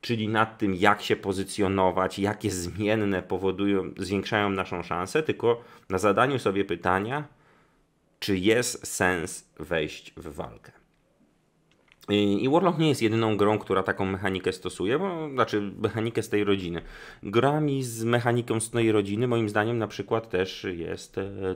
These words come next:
Trophy w wersji Gold, gdzie, e, oczywiście odsyłam tutaj na główny kanał,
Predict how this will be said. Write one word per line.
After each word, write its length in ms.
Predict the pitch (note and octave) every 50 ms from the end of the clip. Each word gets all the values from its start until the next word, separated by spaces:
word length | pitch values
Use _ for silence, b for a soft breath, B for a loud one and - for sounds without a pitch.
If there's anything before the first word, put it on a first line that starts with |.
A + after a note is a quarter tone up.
| - -
Trophy 360 | - G#2+ G2 E2+ - - E2 - - - _ _ - -
w 100 | F2+ F2
wersji 320 | F#2 F#2 F#2 - - F#2+
Gold, 380 | F2+ F2 E2+ E2 - - - _ B B B B B B B B B B
gdzie, 400 | A2+ G2+ F#2 F2+ F#2 G2+ G#2 G#2
e, 300 | G2+ G2+ G#2 G2 G2 G2+ G2+ - G2 G2 F#2+ F#2+ F#2+ F#2 F#2 F#2 F#2 F2+ F2+ F2+ G2 - - - _ _ _ -
oczywiście 460 | - A2+ G#2 - A#2+ A#2 - - A2 G2
odsyłam 420 | G2 - - - G#2 F#2 F2 F2
tutaj 200 | - E2+ F2 F2+
na 140 | F2 F2 E2+
główny 320 | E2 G2 F2+ E2 G2 G#2+
kanał, 400 | - - E3 D#3 C#3+ B2 A#2+ A#2